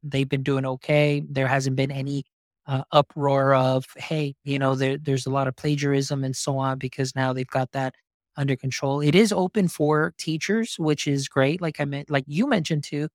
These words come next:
and I agree with, where this could actually be that teacher co-pilot to help assist. And mainly what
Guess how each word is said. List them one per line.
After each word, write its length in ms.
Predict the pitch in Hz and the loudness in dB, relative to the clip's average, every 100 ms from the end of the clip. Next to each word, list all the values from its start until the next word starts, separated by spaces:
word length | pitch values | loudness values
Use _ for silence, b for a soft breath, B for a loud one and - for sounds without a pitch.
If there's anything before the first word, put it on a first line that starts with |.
| _ _ _ | _ _ _
and 140 | 151 147 | -2 2
I 60 | |
agree 360 | 147 135 151 208 | 2 0 0 2
with, 280 | 160 131 - | 2 -2 -4
where 300 | 139 135 135 131 | -4 0 0 -2
this 220 | 143 - | -6 -6
could 220 | - 139 - | -6 -6 -6
actually 380 | 143 147 - 135 | -6 -4 -4 -2
be 200 | 131 135 | -2 -2
that 240 | 131 131 - | 0 -4 -6
teacher 320 | 160 - 139 | -10 -8 -8
co-pilot 720 | - 139 139 - 156 160 165 - _ _ _ - | -6 -6 -6 -6 -4 -4 -6 -8 _ _ _ -2
to 180 | 165 | 0
help 280 | 135 151 143 | 0 -2 -2
assist. 560 | 147 - 151 151 - - | -4 -4 -4 -4 -4 -6
And 220 | 143 143 170 | -8 -8 -2
mainly 360 | 175 220 208 | 2 2 2
what 240 | 175 160 | 0 -2